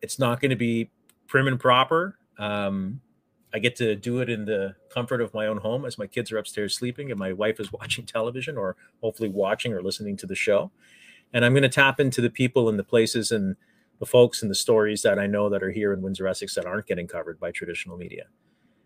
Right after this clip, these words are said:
So that was back in May of twenty twenty-one, and here we are in November of twenty twenty-two. So, um,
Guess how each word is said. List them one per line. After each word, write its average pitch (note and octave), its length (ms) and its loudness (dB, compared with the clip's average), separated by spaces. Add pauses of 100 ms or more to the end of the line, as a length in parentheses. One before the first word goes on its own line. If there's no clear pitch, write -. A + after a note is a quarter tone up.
So A#2+ 120 2
that C3 160 8
was C#3+ 140 6
back A#2 260 6
in G2+ 140 0
May A2 160 6
of G#2+ 80 2
twenty G#2 260 -4
twenty-one, F2+ 560 -4
and D#2+ 140 -12
here G#2+ 160 -2
we G2+ 160 0
are F#2 180 4
in F2 60 -6
November F2+ 360 -6
of F2 120 -8
twenty E2+ 260 -10
twenty-two. D#2+ 580 -10 (100)
So, E2+ 420 -6 (600)
um, E2 460 -12